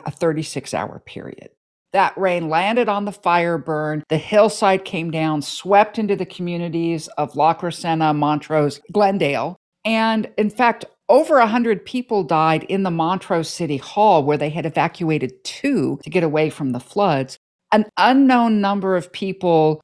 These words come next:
in addition, died up in the mountain canyons. You know, this was during the Depression with the Dust Bowl in the Midwest.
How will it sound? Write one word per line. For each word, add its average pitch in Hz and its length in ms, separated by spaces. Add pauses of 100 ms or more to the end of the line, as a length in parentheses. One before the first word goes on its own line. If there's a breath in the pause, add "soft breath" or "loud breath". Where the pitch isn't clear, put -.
in 196 80
addition, 160 800 (200)
died 185 320
up 175 180
in 165 80
the 156 60
mountain 143 320
canyons. 160 560
You 139 80
know, 151 100
this 185 240
was 175 180
during 180 540
the 160 360
Depression 185 840
with 151 220
the 131 320 (200)
Dust 190 360
Bowl 175 320
in 156 100
the 151 60
Midwest. 165 800